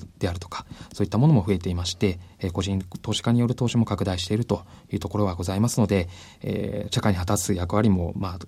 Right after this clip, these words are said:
期待も高まっている市場をですね、これからも、あの、力を入れて、え、東証としてもバックアップしていきたいというふうに考えております。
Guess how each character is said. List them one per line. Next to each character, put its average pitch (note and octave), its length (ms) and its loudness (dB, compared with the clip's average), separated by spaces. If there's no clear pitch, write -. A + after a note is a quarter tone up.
期 - 100 -12
待 G2+ 180 2
も G2 220 4
高 - 200 0
ま A2+ 100 6
っ A2+ 40 -2
て - 120 -2
い F2+ 60 0
る F2 60 -4
市 F#2 140 -2
場 G2+ 120 4
を G#2 40 4
で F#2+ 80 0
す - 120 -4
ね、 F2+ 180 0
こ - 100 -8
れ F#2 60 -4
か A2+ 80 2
ら A2 80 6
も、 G2 280 0
あ - 60 -12
の、 F#2+ 80 -8
力 G2 280 -2
を F#2 40 -2
入 F2+ 80 -4
れ F#2 80 -2
て、 C3 240 4
え、 F#2+ 160 -2
東 G2 160 -4
証 G2 100 0
と - 80 -4
し - 60 -4
て C3+ 80 4
も A2+ 80 6
バ F#2 100 2
ッ F2 40 -4
ク F#2 100 -4
ア F2 40 0
ッ - 20 -8
プ - 100 -8
し - 100 -4
て - 60 -12
い - 20 -10
き - 60 -12
た - 100 -14
い - 60 -18
と - 160 -14
い A2+ 60 0
う A2+ 40 4
ふ - 20 4
う - 20 4
に A#2+ 80 4
考 - 240 -4
え C#2+ 60 -6
て - 80 -14
お - 40 -18
り - 60 -20
ま - 80 -18
す。 - 200 -10